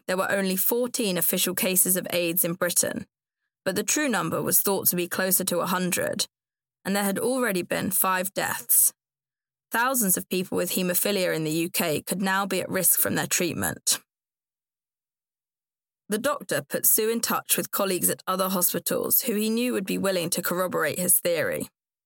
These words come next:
She spoke to more than half a dozen doctors off the record, and it became clear to her that some people within the medical community had serious misgivings. Yet those at the top had no formal plan to address the situation.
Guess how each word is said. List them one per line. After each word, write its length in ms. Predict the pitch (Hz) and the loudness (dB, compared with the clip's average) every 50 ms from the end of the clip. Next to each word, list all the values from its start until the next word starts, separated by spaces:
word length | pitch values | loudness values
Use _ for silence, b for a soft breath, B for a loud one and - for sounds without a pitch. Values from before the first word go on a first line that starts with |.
| _ _ _ _ _ _ _ _ _ _ _ _ _ _ _ | _ _ _ _ _ _ _ _ _ _ _ _ _ _ _
She 160 | - - 220 | 0 0 0
spoke 320 | - - 254 269 - 269 | 0 0 0 -2 0 0
to 80 | - 254 | 0 0
more 200 | 226 214 196 190 | 2 2 2 2
than 120 | 180 180 | 2 0
half 340 | 185 185 - 214 214 208 - | 0 0 0 0 0 0 -2
a 60 | - | -2
dozen 300 | 190 202 196 190 185 185 | 0 0 0 2 0 0
doctors 420 | 190 196 185 - - - 165 170 - | 0 0 -2 -2 -2 0 2 2 2
off 160 | 175 175 - | 2 0 0
the 80 | 170 170 | 0 0
record, 560 | 165 170 185 - - - 60 57 - - - - _ _ _ _ _ _ | 0 0 -2 -2 -2 0 0 0 0 -2 -2 -2 _ _ _ _ _ _
and 100 | - 190 | -2 -2
it 80 | 196 - | -2 0
became 320 | 214 208 - 277 214 214 | -2 -2 0 0 0 0
clear 320 | - - - 269 269 262 254 | 0 0 0 2 2 2 2
to 140 | 247 - 190 | 0 0 0
her 260 | 196 156 147 147 - | 0 0 0 -2 -2
that 160 | - 151 - | 0 0 2
some 260 | - - 233 247 254 | 2 2 2 0 -2
people 340 | 247 262 226 208 196 - 175 | -2 -2 -2 -2 -2 -2 -2
within 280 | 180 175 - 170 170 175 | -2 0 0 0 0 0
the 80 | 175 | 0
medical 400 | 180 180 190 190 202 - 214 196 | 0 0 0 0 -2 -2 -2 -2
community 580 | 196 - 202 202 202 190 185 185 - - - 185 | 0 0 0 0 0 0 -2 -2 -2 -2 -2 0
had 240 | 180 - - 196 - | -2 -2 0 2 2
serious 560 | - - 202 196 185 175 165 - - - - | 2 4 2 2 2 2 2 2 2 2 2
misgivings. 840 | 190 180 - - - 175 165 - - - - - - - - - - _ _ _ _ _ _ _ _ _ _ _ _ _ _ | 2 0 0 0 0 -2 -2 -2 -4 -6 -2 0 2 4 4 2 0 _ _ _ _ _ _ _ _ _ _ _ _ _ _
Yet 160 | - 180 175 208 | -6 -2 0 0
those 240 | 220 240 269 247 | 0 2 2 0
at 80 | 277 262 | 0 0
the 80 | - 247 | -2 -4
top 340 | 247 - 254 202 - - - _ - | -2 -2 -2 0 -2 -4 -10 _ -4
had 200 | - - 185 - | -4 -2 -2 0
no 240 | 196 190 196 208 208 | 0 0 0 0 0
formal 400 | - - 214 196 196 196 190 190 | 0 0 0 2 2 0 0 -2
plan 420 | - - 208 185 175 143 92 - | -2 -2 0 0 0 0 0 -2
to 100 | - - | -2 -2
address 320 | 156 - - 170 160 - - | 0 0 0 0 2 2 2
the 100 | - - | 2 4
situation. 840 | - - - - - - 180 180 165 170 185 - - - - - | 4 2 2 0 -2 -2 0 0 0 0 0 0 0 -2 -4 -8